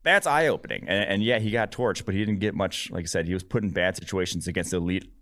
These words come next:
N F L talent right out the gate. So I, I'll kind of forgive him for looking like ass cheeks.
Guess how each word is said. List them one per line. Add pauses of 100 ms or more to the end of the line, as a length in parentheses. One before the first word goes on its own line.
N
F
L
talent
right
out
the
gate. (1000)
So
I, (440)
I'll
kind
of (360)
forgive
him
for (720)
looking
like
ass
cheeks.